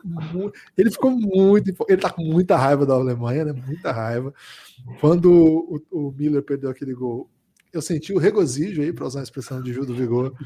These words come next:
Cara, de fato, ele ficou muito feliz. O Galvão se vingou hoje? O Galvão se sentiu pelo menos um pouquinho vingado?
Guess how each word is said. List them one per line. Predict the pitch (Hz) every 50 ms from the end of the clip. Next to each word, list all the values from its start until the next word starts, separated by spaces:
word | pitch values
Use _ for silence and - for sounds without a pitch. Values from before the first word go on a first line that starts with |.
| 127 147 _ _ _ _ _ _
Cara, | - 143 131 123 123
de | - - -
fato, | - - - 151 165 175
ele | 170
ficou | - - 190 196 - 262
muito | 190 165 160 165 170 196 208 - 190 156
feliz. | - - 143 135 123 127 123 131 143 139 - - - _ _ _ _ _
O | -
Galvão | 262 247 196 247 269
se | - -
vingou | 151 135 143 131 127 170 202 202 220
hoje? | 247 240 180 147 147
O |
Galvão | 147 170 156 170 214
se | 202 - 175
sentiu | - 175 - 214
pelo | - 247 240 262
menos | 294 262 208
um | 202 175
pouquinho | - 151 131 - - - 208 165
vingado? | 131 127 127 156 180 - - -